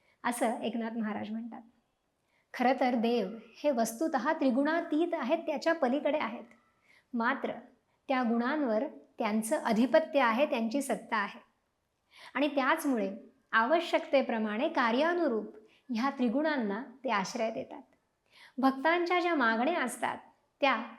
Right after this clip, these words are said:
ते पुरवतात. पुढे एकनाथ महाराज म्हणतात की, "नेती नेती शब्द नये अनुमाना, सुरवर मुनिजन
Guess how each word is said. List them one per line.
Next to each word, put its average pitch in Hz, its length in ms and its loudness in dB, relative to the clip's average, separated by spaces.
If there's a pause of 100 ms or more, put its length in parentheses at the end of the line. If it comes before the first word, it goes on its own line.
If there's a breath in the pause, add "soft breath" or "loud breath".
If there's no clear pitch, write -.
(180)
ते 226 100 -2
पुरवतात. 226 460 -6 (1200 loud breath)
पुढे 311 200 4
एकनाथ 320 280 4
महाराज 302 400 2
म्हणतात 285 400 0 (100)
की, 339 80 4
"नेती 294 460 4
नेती 320 400 2
शब्द 254 320 -2
नये 311 460 2
अनुमाना, 247 640 -4 (680)
सुरवर 302 480 2
मुनिजन 269 480 2